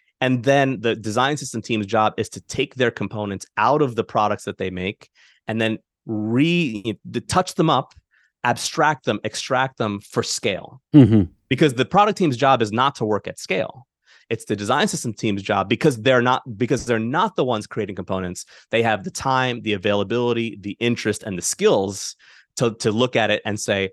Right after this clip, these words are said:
Speaker 1: "We know how to systematize this thing that you made for this one instance over here. We know how to systematize it in a way that six other teams can use that next month."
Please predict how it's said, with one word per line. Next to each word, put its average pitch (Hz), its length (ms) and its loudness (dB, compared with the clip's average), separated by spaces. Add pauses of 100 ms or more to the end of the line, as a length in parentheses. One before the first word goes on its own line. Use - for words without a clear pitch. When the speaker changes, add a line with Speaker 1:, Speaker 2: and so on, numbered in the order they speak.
(160)
Speaker 1:
"We 117 120 2
know 131 120 2
how 120 80 0
to 104 100 -2
systematize 104 720 -2
this 151 160 0
thing 175 160 2
that 156 100 0
you 143 140 2
made 135 240 0
for 127 120 -4
this 120 200 -4
one 104 260 -2
instance 123 480 -8
over 139 160 -2
here. 170 280 -4 (280)
We 120 100 2
know 139 120 4
how 135 60 4
to 113 100 0
systematize 104 720 -2
it - 80 -4
in 104 100 -4
a 101 60 -2
way 101 160 0
that 92 140 -4 (100)
six - 300 -2
other 110 160 2
teams 98 260 -6
can 92 140 -10
use 92 200 -6
that 90 340 -2
next 101 300 -6
month." - 240 -14